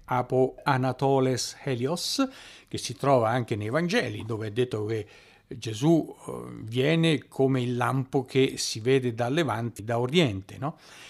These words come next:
E quindi continua Steveni: "La parola greca Anatoles può essere indicata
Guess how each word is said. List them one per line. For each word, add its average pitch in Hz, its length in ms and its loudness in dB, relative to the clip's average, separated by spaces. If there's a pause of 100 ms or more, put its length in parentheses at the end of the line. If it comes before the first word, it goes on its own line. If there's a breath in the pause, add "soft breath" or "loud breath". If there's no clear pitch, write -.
(120 loud breath)
E 170 120 -2
quindi 202 320 6
continua 151 560 2
Steveni: 117 640 -2 (380)
"La 113 120 -8
parola 156 340 4
greca 151 380 2
Anatoles 123 920 0
può 254 160 0
essere 143 300 0
indicata 156 720 0